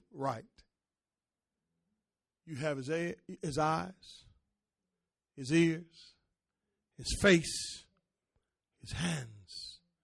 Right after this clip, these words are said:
his presence, and his promises.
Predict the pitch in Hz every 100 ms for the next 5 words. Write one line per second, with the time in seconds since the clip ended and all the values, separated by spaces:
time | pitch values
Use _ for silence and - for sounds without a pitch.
0 | _ _ _ _ _ _ - - - 185
1 | 135 110 95 _ - - - - _ _
2 | _ _ _ _ _ _ _ _ _ _
3 | _ _ 98 95 - - -